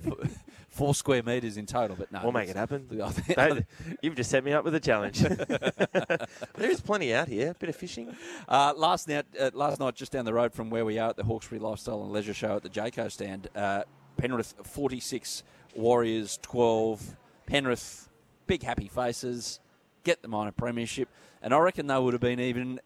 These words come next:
Speaker 1: happier watching that version of
Speaker 2: Mm.
Speaker 1: Mortal Kombat
Speaker 2: Mm.
Speaker 1: after,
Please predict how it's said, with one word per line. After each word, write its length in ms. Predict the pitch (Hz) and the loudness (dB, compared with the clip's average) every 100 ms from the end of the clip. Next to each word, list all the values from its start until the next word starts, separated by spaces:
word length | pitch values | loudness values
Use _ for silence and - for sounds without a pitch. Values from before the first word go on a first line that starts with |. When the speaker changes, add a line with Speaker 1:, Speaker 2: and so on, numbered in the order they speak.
| _ _ | _ _
Speaker 1:
happier 580 | - 180 185 143 98 143 _ _ _ _ | -2 0 2 2 2 -2 _ _ _ _
watching 600 | 120 139 - 143 123 123 - _ _ _ _ _ _ _ - | 0 0 0 -6 -6 -10 -14 _ _ _ _ _ _ _ 0
that 260 | 131 - 110 | 2 2 0
version 640 | 120 135 135 107 110 156 196 | 4 6 4 -2 -6 -10 -6
of 80 | - | -4
Speaker 2:
Mm. 100 | 131 | 4
Speaker 1:
Mortal 360 | 135 139 123 104 | 4 4 2 -4
Kombat 520 | - 131 127 101 135 | 0 0 2 0 0
Speaker 2:
Mm. 240 | 175 175 190 - _ _ _ - | -6 -10 -14 -20 _ _ _ -2
Speaker 1:
after, 540 | 120 131 - 98 151 | 0 0 0 -2 -2